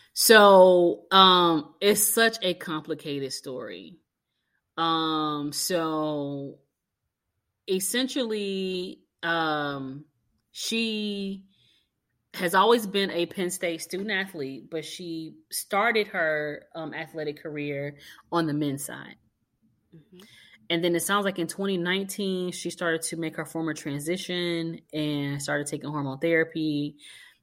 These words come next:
Speaker 1: and then eventually transitioned to the women's side and started to compete. And now she has won this award, and,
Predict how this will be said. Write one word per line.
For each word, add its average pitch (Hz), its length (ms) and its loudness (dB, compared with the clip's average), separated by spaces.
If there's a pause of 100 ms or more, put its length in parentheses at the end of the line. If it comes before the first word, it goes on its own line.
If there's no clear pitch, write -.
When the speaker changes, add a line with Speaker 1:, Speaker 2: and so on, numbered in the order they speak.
(180)
Speaker 1:
and 165 100 -2
then 151 120 2
eventually 151 340 -4
transitioned 143 480 -8
to 143 60 -16
the 135 80 -10
women's 165 280 -2
side 139 420 -2
and 139 100 -8
started 143 280 -8
to 143 100 -10
compete. 139 440 -14 (1600)
And 160 100 2
now 175 160 6
she 180 200 -2
has 156 120 -2
won 156 160 0
this 147 160 -2
award, 196 720 4 (560)
and, 147 920 0